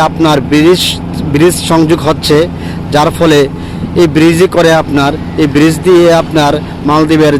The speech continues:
যে রাজধানী থেকে গাড়ি যোগে আপনার বিলিগিলি আইল্যান্ডে আসা যাবে এবং বিলিগিলি আইল্যান্ড হয়ে তিলাবসি, তারপরে গুলিপালং আইল্যান্ডে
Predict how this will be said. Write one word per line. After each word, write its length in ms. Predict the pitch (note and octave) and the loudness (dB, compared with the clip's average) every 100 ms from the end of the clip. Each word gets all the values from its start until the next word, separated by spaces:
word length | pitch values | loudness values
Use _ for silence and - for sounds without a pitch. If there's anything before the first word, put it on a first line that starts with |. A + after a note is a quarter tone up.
| C#3 | 2
যে 80 | C#3+ C#3 | 2 2
রাজধানী 340 | C#3+ D3+ E3 D#3 | 0 0 0 2
থেকে 200 | D#3+ D#3 C3 - - - - - - | 0 0 -2 -4 -8 -6 -6 -6 -4
গাড়ি 200 | C3 D3+ E3+ | -2 -2 2
যোগে 220 | F3 D3+ A#2 E2+ - - | 2 2 0 -2 -8 -8
আপনার 200 | - D3+ B2+ | -2 -2 2
বিলিগিলি 480 | D#3 D#3 C#3 D#3 D#3 | 2 2 2 2 2
আইল্যান্ডে 300 | C#3+ C#3+ D3 D3 | 2 2 2 0
আসা 120 | C#3+ C#3+ | 0 0
যাবে 200 | D3 C#3+ E3 E3 - A2 | 0 2 0 -2 -10 -4
এবং 140 | B2+ C#3+ C3+ | 0 0 2
বিলিগিলি 420 | D#3 D3 D3 D#3 C#3 | 2 2 2 2 2
আইল্যান্ড 260 | C#3+ D#3+ C#3 | 2 2 2
হয়ে 160 | D#3 C#3 | 2 2
তিলাবসি, 540 | D#3 D#3+ D3+ C#3+ - D#3 B2+ - - - | 2 2 2 0 2 0 0 -4 -12 -4
তারপরে 300 | D3+ D#3 D#3 B2 | -2 0 -2 0
গুলিপালং 400 | D3 D#3 C#3+ C#3+ C3 | 0 2 2 0 0
আইল্যান্ডে 280 | C3+ C#3 | 0 2